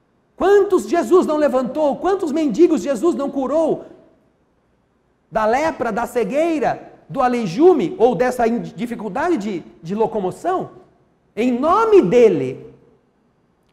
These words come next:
pureza de sentimentos, como ele diz aqui, e ardente desejo de fazer o bem.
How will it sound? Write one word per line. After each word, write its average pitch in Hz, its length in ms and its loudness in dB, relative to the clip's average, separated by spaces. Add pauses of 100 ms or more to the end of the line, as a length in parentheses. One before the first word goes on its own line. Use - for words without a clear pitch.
(100)
pureza 277 480 2
de 269 100 -6
sentimentos, 254 1000 -8 (460)
como 151 160 -4
ele 175 140 2
diz 180 180 -2
aqui, 240 400 -4 (840)
e 190 80 2
ardente 302 580 0
desejo 254 540 -2
de 214 80 -6
fazer 233 320 -4
o 220 40 -2
bem. 180 380 -6